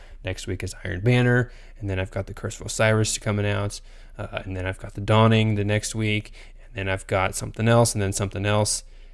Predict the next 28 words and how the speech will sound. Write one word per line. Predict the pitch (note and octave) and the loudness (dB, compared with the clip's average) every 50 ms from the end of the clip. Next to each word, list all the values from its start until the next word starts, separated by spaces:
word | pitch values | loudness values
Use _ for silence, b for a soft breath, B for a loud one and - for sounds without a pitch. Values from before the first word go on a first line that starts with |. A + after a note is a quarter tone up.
| b b - | b b 2
It's | - B2 A#2+ - | 2 2 4 4
just, | - B2+ A2+ - - | 4 2 2 2 2
it | C3 | -2
keeps | A#2+ - - D#3 C#3+ - | 0 2 2 0 2 2
the | - | 0
ball | A2+ A2 A2 G2+ F#2+ | 4 4 6 6 4
rolling, | F#2+ G2 G2 G2+ A2 A2 G2+ G2 - - F#2+ - A2+ | 4 4 6 6 6 6 4 2 -2 -4 -6 -8 -4
right? | G#2+ G#2 G2 G2 G#2+ G#2+ - | 0 2 4 4 2 2 0
And | G#2+ G#2 G2+ G2+ | 0 -2 0 2
that's | G#2 G#2+ G#2+ - - | 2 2 2 0 0
that | - G#2+ G2 G2 - | 2 2 2 2 0
player | - - G#2+ G#2 G#2 G#2 G#2 | -2 0 2 2 4 4 2
engagement | G2+ F#2+ F#2+ - - G2+ G2+ G#2+ G2+ G#2 G#2 G2 G2+ - | 0 -2 -2 0 4 4 6 6 4 2 -2 -4 -4 -2
that | - G2+ F#2+ F#2 F#2 F#2+ - - - - | 0 2 2 2 0 -2 -6 -10 -14 -12
so | - - - - A2+ G#2 | -8 -6 -4 -2 0 0
many | G2+ G2 G2 G2 G2 F#2+ | 0 0 0 0 0 -2
of | F#2+ F#2 | -2 -2
us | F#2+ F#2 - - - - - - - - - - - - | -4 -4 -4 -4 -6 -6 -8 -10 -14 -18 -20 -20 -14 -10
seem | - - - A2 G#2 G2 | -8 -4 -4 -2 -2 -2
to | F#2+ F#2 | -4 -4
not | F#2 F#2 F#2 F#2+ F#2+ G2 - - - - - - - - - - - | -6 -4 -4 -4 -4 -6 -8 -12 -18 -20 -20 -20 -20 -20 -20 -16 -10
have | - G#2+ G#2+ | -8 -8 -8
the | - - | -8 -10
drive | F#2 - A2 G2+ G2 G2+ G2+ - | -8 -6 -4 -2 -2 -2 -2 -4
to | - A2 | -6 -6
continue | - G#2+ G2 - - A2 A2 G#2+ | -6 -6 -4 -2 0 0 2 2
to | G2+ | 0
do. | G2 G2+ G#2+ A#2 C3 D#3+ | 0 2 2 2 2 0